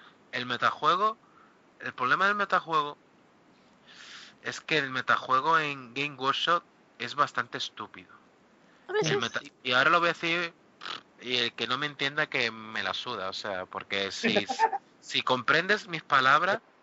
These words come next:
Speaker 1: demostrarás que sabes jugar a Warhammer. Si no las comprendes, es que eres un clon de más.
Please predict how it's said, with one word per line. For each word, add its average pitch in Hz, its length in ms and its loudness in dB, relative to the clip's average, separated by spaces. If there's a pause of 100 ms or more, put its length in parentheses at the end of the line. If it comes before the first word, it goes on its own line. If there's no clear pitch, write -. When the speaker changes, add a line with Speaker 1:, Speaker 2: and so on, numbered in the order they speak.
(280)
Speaker 1:
demostrarás 131 520 2
que 151 100 -6
sabes 135 200 4
jugar 123 240 0
a 117 80 2
Warhammer. 107 440 -2
Si - 100 -12
no 104 100 -6
las 113 120 0
comprendes, 131 500 -6
es - 120 -10
que 120 60 -10
eres 110 200 -6
un 113 100 -20
clon 110 380 -4 (160)
de 101 100 -8
más. 95 260 -8